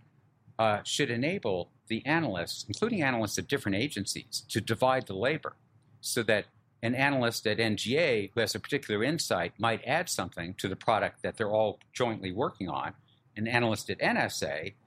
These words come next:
uh, might counter that and might raise, uh, another point on a related topic. Uh, finally, sorry, uh,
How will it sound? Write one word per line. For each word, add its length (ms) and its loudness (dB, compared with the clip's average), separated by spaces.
uh, 300 4
might 300 -2
counter 360 0
that 300 0
and 120 -2
might 240 2
raise, 380 0
uh, 220 0
another 320 2
point 380 -4
on 100 -4
a 40 -4
related 420 -2
topic. 400 -2
Uh, 280 4
finally, 520 0
sorry, 340 0
uh, 40 -6